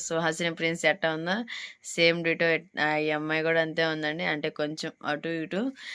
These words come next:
ఇంకా ఇద్దరైతే బాగానే ఉంటారు. సుహాసిని ప్రిన్స్ చాలా బాగుండిద్దండి. అందుకే ఆ ఇంకా ఇద్దరైతే, ఇంకా మా తమ్ముడు కూతురు కూడా చాలా బాగుంది. ఇంకా కొంచెం ముందు రెండు రోజులైతే అమ్మాయిని కూడా చూపిస్తాము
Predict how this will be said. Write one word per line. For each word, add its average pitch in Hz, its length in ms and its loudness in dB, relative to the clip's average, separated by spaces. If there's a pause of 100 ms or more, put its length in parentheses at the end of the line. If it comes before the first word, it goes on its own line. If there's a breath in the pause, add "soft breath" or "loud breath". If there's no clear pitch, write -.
(240 loud breath)
ఇంకా 160 340 -2
ఇద్దరైతే 180 640 2
బాగానే 156 340 2
ఉంటారు. 160 400 0 (160)
సుహాసిని 160 600 -2
ప్రిన్స్ 160 360 -6 (240)
చాలా 147 260 2
బాగుండిద్దండి. 160 760 -2 (420 loud breath)
అందుకే 160 440 0
ఆ 151 120 6 (100)
ఇంకా 151 340 -4
ఇద్దరైతే, 170 640 -4
ఇంకా 156 280 -4
మా 151 160 -4
తమ్ముడు 151 340 -4
కూతురు 156 280 -6
కూడా 165 200 -4
చాలా 147 240 -2
బాగుంది. 151 480 -4 (580 loud breath)
ఇంకా 160 380 -2 (220)
కొంచెం 156 340 -4
ముందు 160 220 -4
రెండు 165 320 -2
రోజులైతే 160 640 -2
అమ్మాయిని 151 360 -2
కూడా 156 180 -4
చూపిస్తాము 160 600 -4